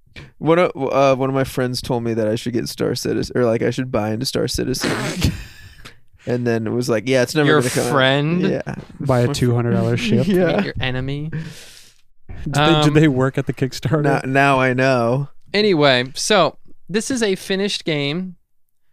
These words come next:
Speaker 2: You can play it, no problems. There's the crafting. There's the building. You can make your little sub, sub nautical basement,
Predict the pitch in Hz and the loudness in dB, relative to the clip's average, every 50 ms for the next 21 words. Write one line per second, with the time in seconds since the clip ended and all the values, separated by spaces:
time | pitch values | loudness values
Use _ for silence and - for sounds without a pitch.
0 | _ - _ - _ _ _ - _ _ _ _ - _ _ _ - 151 160 165 | _ -20 _ -20 _ _ _ -20 _ _ _ _ -20 _ _ _ -4 -4 -2 0
1 | 180 170 156 160 156 151 147 147 147 147 - - _ _ _ _ _ _ _ _ | 0 -2 -2 0 2 2 2 4 2 0 -2 -4 _ _ _ _ _ _ _ _
2 | _ - - _ - 143 151 165 160 - 156 127 120 120 120 123 127 139 - - | _ -18 -18 _ -4 -2 -2 -2 -2 -2 -2 -2 -2 -2 -4 -6 -8 -10 -12 -18
3 | - _ - - - - - - - - - - - 135 135 143 147 147 160 147 | -20 _ -20 -20 -20 -20 -20 -20 -20 -20 -16 -6 -4 -2 -2 -2 -2 -4 -6 -8
4 | - - 147 135 135 135 - _ - 135 131 135 135 147 - _ _ - 135 135 | -2 0 2 2 2 0 -4 _ -6 -6 -6 -6 -8 -12 -14 _ _ -6 -6 -6
5 | 131 - - 143 135 - 131 123 123 123 131 123 127 127 131 - _ 127 127 123 | -6 -8 -12 -10 -6 -4 -4 -4 -2 -2 -2 -2 -2 -4 -6 -8 _ -6 -6 -6
6 | 123 - 123 123 127 123 123 127 131 - _ _ - - - - - 135 123 131 | -6 -6 -6 -6 -4 -4 -4 -6 -8 -10 _ _ -14 -12 -8 -2 -2 -2 -2 -2
7 | 135 131 - - _ _ _ _ - - - - 127 131 127 127 - - _ _ | -4 -10 -12 -14 _ _ _ _ -18 -18 -8 -6 -4 -4 -4 -4 -8 -12 _ _
8 | _ _ _ - 127 123 120 117 120 131 127 - - 123 127 123 127 120 123 - | _ _ _ -10 -6 -6 -4 -4 -4 -6 -8 -6 -4 -4 -4 -2 -2 -2 -2 -4
9 | - - 139 170 220 247 | -4 -6 -6 -6 -6 -8